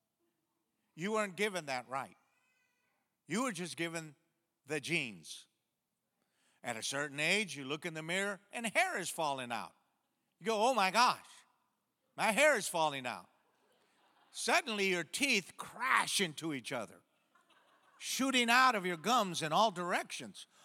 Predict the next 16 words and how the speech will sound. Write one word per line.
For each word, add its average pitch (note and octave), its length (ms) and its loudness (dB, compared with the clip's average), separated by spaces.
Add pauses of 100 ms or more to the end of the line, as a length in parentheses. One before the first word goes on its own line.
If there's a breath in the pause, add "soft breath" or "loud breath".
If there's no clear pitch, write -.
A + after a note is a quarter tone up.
(140 soft breath)
or A3 140 4
never D4+ 380 2
showing B3 480 2
up A#3+ 220 4
at E3+ 80 2
all. E3+ 400 8 (1500)
Like F#3 260 2
your B3+ 120 2
teeth A#3 400 -2
never A3 500 0 (260)
showed F#3 400 0
up. - 260 4 (920)
You're D#3 140 -6
missing F#3 460 -4
ten A#3 300 -10
teeth. F#4 420 -6